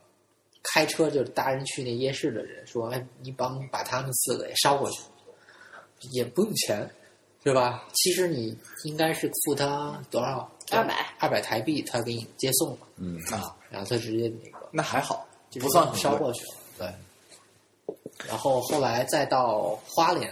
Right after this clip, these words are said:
Speaker 2: 花莲我们住一个当地五星级的酒店，当然可能在北京它不算那么高级的那种酒店，但还是挺好的，挺大、挺干净，还挺上档次的。
Speaker 1: 嗯。对，而且还有游泳池。但是到了花莲，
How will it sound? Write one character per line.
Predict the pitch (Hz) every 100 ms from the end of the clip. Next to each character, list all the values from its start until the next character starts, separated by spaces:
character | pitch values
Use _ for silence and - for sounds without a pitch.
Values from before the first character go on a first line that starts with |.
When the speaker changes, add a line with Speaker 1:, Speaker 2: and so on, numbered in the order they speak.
| -
Speaker 2:
花 | 254
莲 | 254 240
我 | 220
们 | -
住 | - 214
一 | 214
个 | 214
当 | - 240 254
地 | 226 180
五 | 170 -
星 | 240 233
级 | 135
的 | 139
酒 | - -
店， | - - -
当 | 208 214
然 | 214
可 | 220
能 | 180 180
在 | 190
北 | 185 -
京 | - 220 220
它 | 220 220
不 | 208 175
算 | 208 202
那 |
么 | 180 165
高 | 190 190
级 | 196 -
的 | - -
那 | -
种 | -
酒 | - -
店， | - -
但 | 202
还 | 196 208 214
是 | 214 208
挺 | - 202
好 | 196 - -
的， | - _ _ - - - -
挺 | - 180
大、 | 208 202
挺 | 180
干 | - 202 214
净， | 202
还 | 175 190
挺 | 160 113 - -
上 | 220 208
档 | -
次 | - -
的。 | -
Speaker 1:
嗯。 | - - - - _ _
对， | 131
而 | 135
且 | 135
还 | 131 135
有 | 131 110
游 |
泳 | 127 120
池。 | - 110 110 - _ - _ - -
但 | - 143
是 | - 175 139 - - - _ _ -
到 | 190
了 | 151 127 -
花 | 190 185
莲， | 120